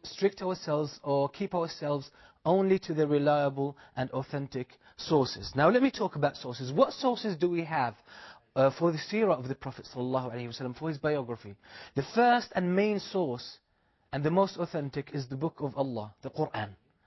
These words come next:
Now in the Quran we find so many references to the life of Muhammad sallallahu alaihi wasallam. And we know that Allah revealed down the Quran on stages, one stage after the other, according to the events that took place in the life of Muhammad, according to the challenges he had to face.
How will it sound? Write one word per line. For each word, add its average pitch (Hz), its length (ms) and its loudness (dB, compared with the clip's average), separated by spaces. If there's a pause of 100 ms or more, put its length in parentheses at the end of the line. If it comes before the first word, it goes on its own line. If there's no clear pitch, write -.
(240)
Now 143 160 0
in 180 60 0
the 202 100 0
Quran 175 340 2
we 165 80 4
find 160 260 -2
so 233 280 0
many 214 220 0
references 135 720 -8
to 131 80 -10
the 135 80 -4
life 135 240 -6
of 151 100 -10
Muhammad 156 480 -6
sallallahu 135 400 -2
alaihi 131 180 -4
wasallam. 127 300 -8 (260)
And 165 140 0
we 185 60 8
know 233 160 6
that 208 140 2
Allah 196 540 6
revealed 170 460 2
down 202 220 4
the - 80 -8
Quran 151 500 0 (340)
on 165 140 2
stages, 127 800 0
one 175 180 2
stage 185 320 -2
after 170 260 -4
the 139 160 -4
other, 127 240 -2 (240)
according 220 440 4
to - 100 -4
the 180 160 0
events 165 400 0
that 156 180 0
took 220 200 -6
place 175 340 -4
in 156 80 -4
the 143 100 0
life 160 260 2
of 160 60 -12
Muhammad, 151 440 -4
according 180 340 2
to - 80 -14
the 156 100 -2
challenges 170 500 0 (260)
he 147 120 -2
had 175 360 0
to 220 100 -10
face. - 600 -4